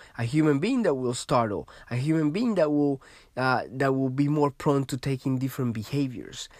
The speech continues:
And so, but the cool thing is that with that second study, we know that it can be extinguished. That's the cool part about it. It can be extinguished, many of these things. And so props to, uh, Doctor Diaz, because this is some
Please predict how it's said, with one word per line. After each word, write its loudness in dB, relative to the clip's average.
And 2
so, 2
but 2
the 0
cool 2
thing 4
is 0
that 4
with 0
that 4
second 0
study, 0
we 0
know 2
that -2
it -2
can -2
be -4
extinguished. 0
That's 2
the 2
cool 2
part 4
about 2
it. -8
It -4
can 0
be -4
extinguished, -4
many 4
of -2
these -6
things. 0
And -2
so 2
props 6
to, 4
uh, 2
Doctor 4
Diaz, 4
because -2
this 2
is -2
some -2